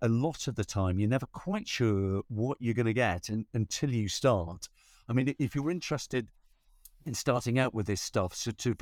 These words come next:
um, then i-, a lateral and vertical movements, th-, those kind of two planes are often interesting places to start. So vertical movements, say, with trees, uh,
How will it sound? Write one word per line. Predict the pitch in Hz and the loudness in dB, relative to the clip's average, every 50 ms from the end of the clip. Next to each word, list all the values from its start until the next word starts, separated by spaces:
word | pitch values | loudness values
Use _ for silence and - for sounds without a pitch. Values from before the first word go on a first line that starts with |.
| - | -2
um, | - 117 110 107 107 101 98 - _ _ _ _ - _ _ _ _ - | 0 0 2 2 0 -2 -4 -6 _ _ _ _ -20 _ _ _ _ 2
then | 127 123 117 117 113 117 110 - - | 4 4 4 4 2 0 -2 0 0
i-, | 127 117 - | 0 0 2
a | - 123 | 0 0
lateral | 110 113 135 147 - - - - 135 120 113 107 107 | 2 2 0 0 0 -2 -4 0 2 2 2 2 0
and | 101 101 101 | 0 0 -2
vertical | 92 85 135 147 135 - - 104 - 110 | 0 2 2 2 2 0 -4 -4 -2 -2
movements, | 95 95 104 101 92 85 95 95 90 85 - - 117 - | 0 2 2 2 0 0 -4 -4 -4 -6 -8 -10 -12 -10
th-, | - 151 147 117 | -8 -8 -6 0
those | - 135 135 135 127 117 - | 4 4 4 4 2 -2 -4
kind | - - - 135 131 120 107 | -6 -2 2 2 2 2 2
of | 101 - | -2 -4
two | - - - 131 120 98 | -4 -2 0 0 0 -2
planes | - - 127 127 120 104 95 87 85 85 85 82 101 110 - - _ - - - - - | 0 2 4 4 6 4 4 2 0 -2 -4 -6 -8 -10 -12 -12 _ -20 -20 -12 -4 0
are | 113 113 117 | 2 2 4
often | 127 123 101 - 123 113 | 4 2 0 0 0 0
interesting | 113 110 - - 113 101 - - 110 98 | 0 0 0 -2 -2 -2 0 -2 -2 0
places | - 110 110 104 98 - - 95 - | 2 2 2 2 2 0 -4 -6 -6
to | - - | -6 -6
start. | 98 - - 120 107 101 98 - | -4 -2 0 2 2 2 0 -2
So | - - 113 104 | -2 0 2 2
vertical | 92 80 117 113 113 - - 87 98 101 | 2 2 2 2 2 2 0 -2 -2 -2
movements, | 90 95 110 107 98 85 110 101 101 101 | 0 0 0 0 0 0 0 -2 -2 -2
say, | - - - 110 101 101 101 | -2 0 2 2 4 4 2
with | 92 101 101 95 - _ _ _ _ - - - _ - | 2 2 0 0 -2 _ _ _ _ -20 -20 -20 _ -6
trees, | - - 123 117 113 110 104 90 - - - 117 | 0 2 4 4 4 4 2 0 -4 -6 -2 -2
uh, | 123 | -2